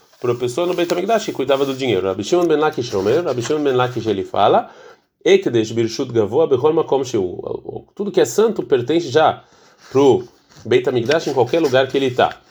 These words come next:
Então uma pergunta por Reish Lakish, Matnit implica, ou seja, a nossa Mishnah parece que discute com o Rabi Shimon ben Lakish, porque a gente falou que as pessoas da cidade que mandaram os shkalim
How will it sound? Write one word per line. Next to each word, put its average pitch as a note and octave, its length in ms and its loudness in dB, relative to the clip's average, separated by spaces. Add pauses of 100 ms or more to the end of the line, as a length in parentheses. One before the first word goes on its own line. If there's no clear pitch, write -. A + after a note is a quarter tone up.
(120)
Então A#2 120 -2
uma B2+ 60 2
pergunta B2+ 240 0
por C3 120 0
Reish A#2+ 160 0
Lakish, G2+ 340 -2
Matnit D3+ 400 0
implica, G#3 420 -2
ou G2 100 2
seja, G2+ 200 -4
a G#2+ 60 0
nossa D#3 200 0
Mishnah F3 400 0
parece F3+ 400 2
que - 80 -12
discute C#3 360 -6
com E3 60 2
o - 20 4
Rabi C#3+ 160 0
Shimon D3 180 0
ben F3 140 0
Lakish, A3 360 -2
porque - 220 -6
a G#2 40 4
gente A#2 180 -2
falou D#3 200 2
que E3+ 80 -2
as B2 80 0
pessoas C#3 240 -4
da D#3 80 0
cidade B2+ 400 0
que - 80 -10
mandaram B2 340 2
os B2 80 0
shkalim A#2 600 -2